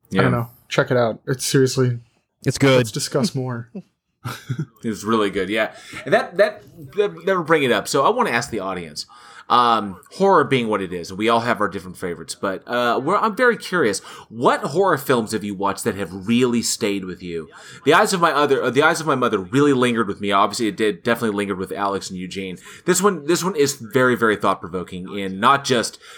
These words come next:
Speaker 1: the kind of horror of what the girl does, but in just kind of the, the mentality, the psychology of the character. Um,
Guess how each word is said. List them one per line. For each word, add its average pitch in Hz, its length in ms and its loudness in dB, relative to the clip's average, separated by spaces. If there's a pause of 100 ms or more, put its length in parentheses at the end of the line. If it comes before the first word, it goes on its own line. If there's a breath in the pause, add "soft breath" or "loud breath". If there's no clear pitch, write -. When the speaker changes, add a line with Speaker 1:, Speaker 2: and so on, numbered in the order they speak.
(140 loud breath)
Speaker 1:
the 117 80 -4
kind 123 180 0
of 104 80 0
horror 117 320 4
of 101 100 0
what 101 120 -2
the 101 60 -4
girl 95 220 -2
does, 90 360 -6
but 95 280 -4
in 107 160 -2
just 101 200 -4
kind 107 160 -2
of 90 80 -6
the, 98 220 -4
the 87 260 -4
mentality, 101 720 0
the 85 80 -12
psychology 104 600 -2
of 87 100 -6
the 95 100 -4
character. 101 540 -6 (400 loud breath)
Um, 113 260 2